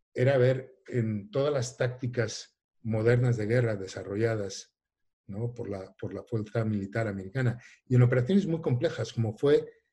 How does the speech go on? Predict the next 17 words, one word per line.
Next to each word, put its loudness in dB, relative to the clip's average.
la 2
invasión 0
de 2
Kuwait, -2
la -4
recuperación -2
de 2
esos -6
terrenos 4
donde -2
se -4
coordinaron 2
a 2
más 2
de 2
cuarenta 0
tropas -2